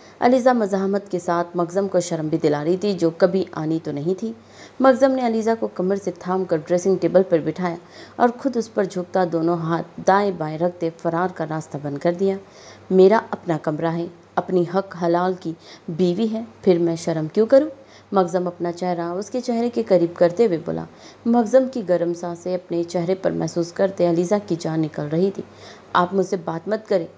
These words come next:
अलीज़ा अपना चेहरा फेरते हुए बोली तो मगज़म मुस्कुरा दिया। "क्यों जी, मेरी अपनी बेगम है और मैं उससे बात भी ना करूँ? Not fair,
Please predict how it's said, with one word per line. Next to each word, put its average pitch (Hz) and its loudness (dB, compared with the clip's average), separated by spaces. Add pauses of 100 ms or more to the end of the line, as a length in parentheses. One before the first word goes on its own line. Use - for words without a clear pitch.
(140)
अलीज़ा 175 2
अपना 175 -2
चेहरा 170 -2
फेरते 170 0
हुए 165 -2 (360)
बोली 247 6
तो 247 -4
मगज़म 190 -4
मुस्कुरा 170 -6
दिया। 185 -8 (420)
"क्यों 247 4
जी, 170 0 (160)
मेरी 190 6
अपनी 233 0
बेगम 165 0
है 180 0 (140)
और 170 4
मैं 196 2 (160)
उससे 170 -4 (360)
बात 160 0
भी 185 4
ना 208 2
करूँ? 220 -8 (180)
Not 349 -2
fair, 156 -4